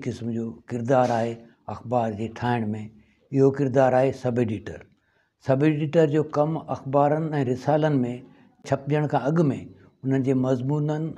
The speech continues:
خبرن جي جاچ پڙتال ڪرڻ، ان کي درست ڪرڻ ۽ سنوارڻ آهي. ان جي مڪمل وصف ايئن ٿي سگهي ٿي ته سب ايڊيٽر اهو صحافي هوندو آهي، جيڪو اخبارن ۽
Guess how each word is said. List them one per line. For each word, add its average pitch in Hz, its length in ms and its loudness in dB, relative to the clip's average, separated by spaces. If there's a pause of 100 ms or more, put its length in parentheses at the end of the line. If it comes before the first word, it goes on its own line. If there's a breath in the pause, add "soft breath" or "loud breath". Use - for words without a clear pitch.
(200)
خبرن 143 380 0
جي 143 180 -2 (480 loud breath)
جاچ 131 360 0
پڙتال 131 420 0
ڪرڻ، 135 300 -6 (260)
ان 120 160 -2
کي 120 140 -4
درست 117 480 -4
ڪرڻ ۽ 135 200 -2 (420)
سنوارڻ 110 540 4
آهي. - 200 -10 (1000)
ان 156 80 2
جي 160 60 4
مڪمل 175 520 6 (160)
وصف 147 540 2
ايئن 165 400 2
ٿي 165 140 2
سگهي 135 300 2
ٿي 135 180 -4 (300)
ته 143 60 -6
سب 139 240 2
ايڊيٽر 151 420 2 (540)
اهو 143 280 4
صحافي 143 420 4
هوندو 131 260 2
آهي، 123 240 0 (460 loud breath)
جيڪو 143 380 0
اخبارن ۽ 143 580 2